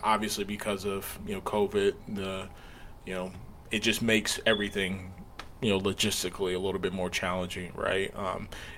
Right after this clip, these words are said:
and Uncle Eddie was very insistent when he passed that he was like, "Hey, I don't want any traditional funeral. I want you guys to cremate me and I want you to,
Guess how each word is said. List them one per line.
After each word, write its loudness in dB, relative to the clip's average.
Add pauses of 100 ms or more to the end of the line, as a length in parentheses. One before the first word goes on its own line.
and 2
Uncle 4
Eddie 8
was 0
very 6
insistent 2
when 0
he 0
passed 0
that 0
he -6
was -8
like, -2
"Hey, 0
I 2
don't 2
want 4
any 2
traditional 4
funeral. 0
I -2
want -4
you 2
guys -2
to -8
cremate -2
me 0
and 0
I -2
want -2
you -2
to, -2